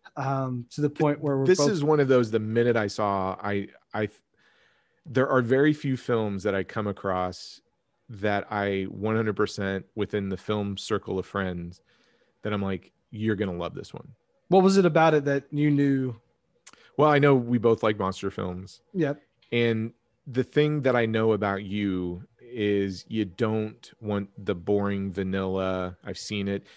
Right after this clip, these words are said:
Speaker 2: You could take a film and they could do that trope, you know, just in an excellent manner and hit on all the cylinders from an action perspective or horror perspective, et cetera. But I know sometimes you will slight a film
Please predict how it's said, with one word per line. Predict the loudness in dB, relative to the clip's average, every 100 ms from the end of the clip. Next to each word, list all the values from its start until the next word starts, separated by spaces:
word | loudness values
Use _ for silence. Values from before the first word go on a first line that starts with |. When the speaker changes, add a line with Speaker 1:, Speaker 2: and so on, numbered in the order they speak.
| _
Speaker 2:
You | -6
could | -2 0
take | 0
a | -2
film | 0 0 0 -2
and | -2
they | -2
could | -2 -6 -4
do | -2 -2 -2 -4 -8
that | -6 -4 -4
trope, | -6 -2 0 0 -4 _ _ _ _ -14
you | -6 -2
know, | -2
just | -4 -6 -6
in | -8 -8
an | -8 -4
excellent | -4 -4 -8 -6
manner | -6 -6 -8 -12 -16 _ _ _ _ -6
and | -4 -4 -8
hit | -6 0 0
on | 2
all | 2
the | 0
cylinders | 0 -4 -4 -2 -4 -4
from | -6
an | -4
action | -4 -4 -8
perspective | -10 -8 -8 -6 -8 -8
or | -6
horror | -2 -2 -4
perspective, | -8 -8 -10 -10 -12
et | -8
cetera. | -8 -8 -12 -18 _ _ _ _ _ -2
But | 0
I |
know | 2 2
sometimes | 2 -2 -2 -2 -2 -2 -2
you |
will | -4 -6
slight | -6 0 2 0 -4
a | -8
film | -6 -4 -4 -6 -10